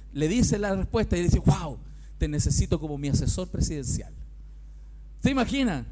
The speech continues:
cuánto co-, estarías cortando a Milenko todos los meses, a fin de mes? <laughs>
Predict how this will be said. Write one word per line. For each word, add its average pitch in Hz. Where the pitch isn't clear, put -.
cuánto 190
co-, 190
estarías 185
cortando 190
a 180
Milenko 190
todos 190
los 185
meses, 139
a 117
fin 180
de 180
mes? 214
<laughs> -